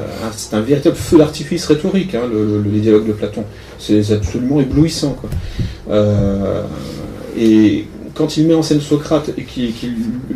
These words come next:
qu'il, qu'il, qu'il, qu'il met en scène donc ces, ces, sa, sa, ses controverses avec les sophistes ou encore avec des petits jeunes, et cetera. Bon, euh, évidemment que, bon, Platon, euh, considère qu'il fait avancer la vérité. Sinon, euh, bon.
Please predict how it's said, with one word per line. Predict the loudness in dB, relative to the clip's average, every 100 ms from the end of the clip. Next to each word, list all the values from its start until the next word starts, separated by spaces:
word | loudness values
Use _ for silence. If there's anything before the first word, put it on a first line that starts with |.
| -6 -8 -10
qu'il, | -10 -10 -10
qu'il, | -8 -2 -2 -2
qu'il, | -4 -4
qu'il | 0 2
met |
en | 2
scène | 2 2
donc | 0
ces, | -2 -6
ces, | -2 2 2
sa, | 2 -4
sa, | -4 -4
ses | -4
controverses | 0 4 6 6 4 0
avec | -4
les | -4
sophistes | -6 -6 -4 -2 -2 -4 -4
ou | -2 0 -2
encore | -2 0
avec | 0 0
des | -2
petits | -6 -6 -8
jeunes, | -6 -4 -4
et | -6
cetera. | -6 -4 -2 -2 -4 -10 -4
Bon, | -4 -4 -16 -18 -4
euh, | -2 0 0 0 0 0 -2 -4 -12 -18 -20 -20 -20 -20 -20 -20 -16 -6
évidemment | -2 6 6 6
que, | 4 4 4 2 -4
bon, | -4
Platon, | 2 2 4 4 4 2
euh, | 0 -2 -4 -6
considère | -6 -4 2 2 2
qu'il | -2 2 2 0
fait | 2 6
avancer | 6 4 2
la | 2
vérité. | 0 -4 -4 -6 -10 -20
Sinon, | -6 -2 0
euh, | 0 -2 -4
bon. | -6